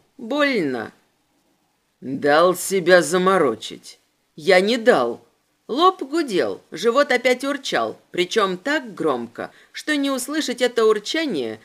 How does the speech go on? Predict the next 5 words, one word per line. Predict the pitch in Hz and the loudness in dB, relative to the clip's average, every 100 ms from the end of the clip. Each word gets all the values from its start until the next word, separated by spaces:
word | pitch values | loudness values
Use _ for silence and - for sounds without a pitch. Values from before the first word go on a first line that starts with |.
| _ | _
было | 247 311 294 269 | -4 -2 0 -2
решительно | 262 247 277 269 285 277 | -2 -6 -8 -6 -6 -4
невозможно. | 262 254 254 214 175 120 104 107 82 _ _ _ _ _ | -6 -2 -2 -2 -2 -2 -6 -12 -14 _ _ _ _ _
«Дал, | - 135 139 170 156 127 117 107 | -12 -6 2 6 8 6 2 -6
дал». | 131 127 160 120 107 | -6 2 4 4 0